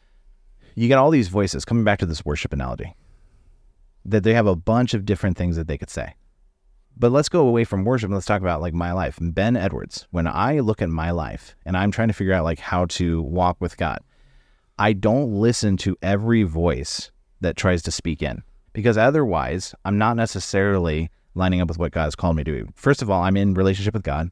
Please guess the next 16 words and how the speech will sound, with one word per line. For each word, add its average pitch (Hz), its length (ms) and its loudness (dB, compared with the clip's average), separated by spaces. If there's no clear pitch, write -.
studying 98 320 0
the 95 100 0
Word, 78 300 -4
in 95 140 2
prayer, 82 400 2
all 87 140 2
these 85 100 0
different 78 220 -4
things. - 300 -10
And 98 160 0
then 131 200 2
there 123 140 4
are 107 200 6
a 92 60 0
few 160 280 -2
people 80 480 -4